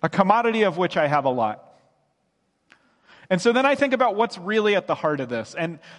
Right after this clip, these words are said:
um, I'm gonna use, I, I made up a phrase. And right away you're gonna have, like, a, "Oh, I know what that is," but it's different, I hope.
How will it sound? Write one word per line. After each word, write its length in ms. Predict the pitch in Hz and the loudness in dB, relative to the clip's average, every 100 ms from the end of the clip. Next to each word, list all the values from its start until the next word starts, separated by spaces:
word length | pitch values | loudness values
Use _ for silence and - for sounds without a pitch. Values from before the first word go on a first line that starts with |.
| - | -4
um, 180 | 175 175 | 0 0
I'm 140 | 185 185 | -2 -2
gonna 160 | 233 | -2
use, 260 | 262 254 262 - | -2 -4 -2 -2
I, 160 | 196 | 0
I 140 | 190 190 | 0 -2
made 280 | 185 220 | -2 0
up 140 | 254 254 | 0 0
a 80 | 233 | -4
phrase. 580 | - 180 127 123 - - _ _ _ _ _ _ _ _ 196 | -2 -2 -2 -6 -12 -20 _ _ _ _ _ _ _ _ -4
And 120 | 185 | 0
right 200 | 202 240 | 2 2
away 200 | 247 233 | 0 0
you're 160 | 220 | -2
gonna 200 | 214 214 | -4 -4
have, 240 | 185 208 180 | -2 -4 -2
like, 160 | 185 | -2
a, 80 | 170 | -2
"Oh, 120 | 226 | -2
I 100 | 220 | -2
know 100 | 185 | -2
what 120 | 196 160 | -4 -2
that 200 | 160 151 | 0 -2
is," 180 | 127 - | -6 -8
but 200 | 143 - - - _ 202 | -10 -10 -20 -20 _ -6
it's 200 | 180 143 135 | -6 -10 -8
different, 640 | 202 214 - 185 131 120 - | -4 -4 -4 -4 -4 -6 -4
I 120 | 139 | -4
hope. 340 | 127 113 - | -2 -6 -10